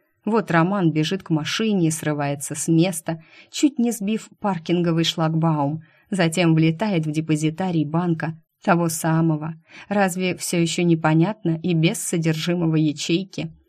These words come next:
Еле дожидается, пока охранник выйдет, выдергивает ящичек из ячейки и находит файл. Первой лежит генеральная доверенность на его имя на новую офшорную компанию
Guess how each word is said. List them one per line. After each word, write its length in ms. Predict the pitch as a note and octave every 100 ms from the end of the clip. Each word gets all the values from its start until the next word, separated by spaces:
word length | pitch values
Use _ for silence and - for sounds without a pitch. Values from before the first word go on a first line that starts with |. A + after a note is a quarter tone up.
| _ _
Еле 280 | F#3+ E3+ D#3+
дожидается, 680 | D#3 D#3+ D#3 F3 E3+ D#3+ D#3
пока 340 | D#3 D#3+ D#3
охранник 520 | D#3+ G3 F#3+ E3 D#3
выйдет, 460 | E3 G#3 F3 D#3 D#3 - -
выдергивает 760 | F#3+ G#3+ G3 A3+ F3 D#3+ D#3+ D#3+
ящичек 680 | D#3+ E3+ F3+ - E3 - D#3+
из 140 | E3
ячейки 680 | D#3+ D#3+ D#3+ - G#3+ G3 -
и 280 | G#3+ - G#3
находит 720 | G3+ G3+ - G#3 F#3 G3 - -
файл. 680 | - - E3+ C#3 A#2+ C3+ - _ _ _ _
Первой 520 | B3 A#3 A3+ A3 A3 -
лежит 500 | G#3 G3+ F#3 F3 E3
генеральная 680 | D#3+ E3 D#3+ D#3 D3+ D#3 D3
доверенность 720 | D3+ D3 E3+ F3 E3+ E3 -
на 140 | E3+
его 220 | D#3+ D#3 D#3
имя 560 | F3 G3+ E3+ D#3 D#3+ - _
на 180 | - A3+
новую 520 | A3+ A3+ G#3 A#3 A#3 G3
офшорную 680 | F#3+ - F3 D#3+ D#3+ D3+
компанию 840 | D#3 C#3 D#3 E3+ F#3+ F#3 F3+ F3 F3